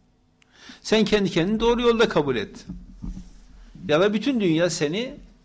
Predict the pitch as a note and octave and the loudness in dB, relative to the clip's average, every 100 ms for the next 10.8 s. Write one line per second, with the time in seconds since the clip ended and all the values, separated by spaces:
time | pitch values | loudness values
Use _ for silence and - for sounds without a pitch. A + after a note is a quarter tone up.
0 | _ _ - G#3+ B3 E3+ D3+ D3+ - E3 | _ _ 0 2 2 2 0 -2 -4 -6
1 | G3 A#3 A3+ F#3 D#3 D3 D3 C#3 C3+ G3 | -6 -6 -4 -2 -2 -2 -6 -8 -4 -4
2 | G3 G3+ F3 B2+ - D3+ - - - - | -4 -4 -4 -6 -8 -14 -14 -20 -20 -20
3 | - _ - G3 G3 G3 F3 - D#3 F#3 | -20 _ 0 2 2 2 0 0 -2 0
4 | G3+ - D#3+ D#3 E3 G3 F#3 - - - | -2 0 0 0 -2 -2 -4 -10 -20 -20
5 | _ _ _ _ _ _ _ - - - | _ _ _ _ _ _ _ -20 -8 -2
6 | E3 D#3 - D3 - - C3 - - - | 0 -2 -4 -6 -8 -10 -12 -10 -12 -8
7 | - G3+ F#3+ F3 - D#3 D#3+ C#3 A2+ - | 2 4 4 2 4 2 4 0 0 -4
8 | A2+ A#2+ - - _ _ _ _ _ _ | -10 -10 -12 -20 _ _ _ _ _ _
9 | _ _ - C3+ D3 D3 C#3+ D#3+ C#3+ D3 | _ _ 0 2 4 6 4 2 -2 -2
10 | - D3 - D3+ D3+ D#3+ - C4+ | -2 -8 -6 -6 -4 -6 -8 -14